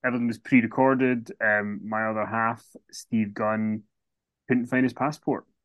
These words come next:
And we were fairly adamant we're gonna find it. And then by the time we find it, we can get the last flight out of Glasgow on Tuesday night, get, and then get to Heathrow in time for the Wednesday morning flight. And, uh, we couldn't find it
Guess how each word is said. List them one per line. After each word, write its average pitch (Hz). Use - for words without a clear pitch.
And 101
we 117
were 110
fairly 233
adamant 135
we're 113
gonna 95
find 170
it. 151
And 120
then 110
by 113
the 113
time 127
we 113
find 120
it, 113
we 107
can 107
get 113
the 107
last 110
flight 110
out 90
of -
Glasgow 110
on 104
Tuesday 107
night, 170
get, -
and 113
then 107
get 113
to 101
Heathrow 131
in 117
time 117
for 110
the 104
Wednesday 113
morning 135
flight. 127
And, 101
uh, 101
we 104
couldn't 117
find 185
it -